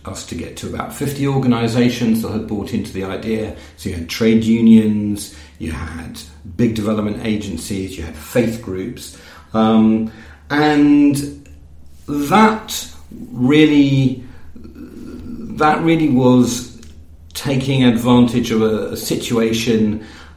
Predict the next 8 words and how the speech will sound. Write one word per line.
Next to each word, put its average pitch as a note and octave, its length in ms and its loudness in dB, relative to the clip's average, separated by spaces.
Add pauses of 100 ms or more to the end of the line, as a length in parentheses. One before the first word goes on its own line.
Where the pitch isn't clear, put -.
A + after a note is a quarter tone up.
(140)
to - 120 -6
do B2 300 4
with G#2+ 360 2
the A2 80 2
Millennium A2+ 480 6
Development A2 640 0
Goals F2+ 720 -10
and G#2+ 520 -2